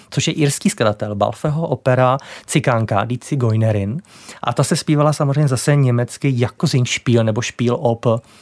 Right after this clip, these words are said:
nějaká taková ta hraná nebo herecky vázaná opera. Bylo potřeba nejenom zaspívat, ale skutečně tam musela být v hlavní roli minimálně zpěvačka, která zároveň je výbornou herečkou. Takže to jsou ty nároky na tyto opery.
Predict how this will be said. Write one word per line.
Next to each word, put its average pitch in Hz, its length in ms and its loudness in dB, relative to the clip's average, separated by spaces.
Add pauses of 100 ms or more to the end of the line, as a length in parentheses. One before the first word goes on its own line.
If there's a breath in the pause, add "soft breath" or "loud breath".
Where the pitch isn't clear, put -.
(140 loud breath)
nějaká 123 220 0
taková 123 180 0
ta 135 100 -2
hraná 123 480 2
nebo 113 320 -4
herecky 135 480 0
vázaná 110 560 0
opera. 110 340 -2 (280 loud breath)
Bylo 117 140 2
potřeba 120 380 -2
nejenom 113 420 0 (160 loud breath)
zaspívat, 147 680 0 (300 loud breath)
ale - 120 -4
skutečně 131 380 -4
tam 131 140 0
musela 127 320 0
být 120 260 -4
v - 340 -10
hlavní 120 320 2
roli 117 420 2
minimálně 120 720 0 (440 loud breath)
zpěvačka, 131 720 0
která 120 360 -2
zároveň 120 500 0
je 123 60 0
výbornou 120 460 0
herečkou. 110 520 -2 (260)
Takže 107 200 -4
to - 160 -10
jsou 139 200 -4
ty 143 140 0
nároky 143 580 0
na 117 120 -2
tyto 113 240 -6
opery. 156 380 -2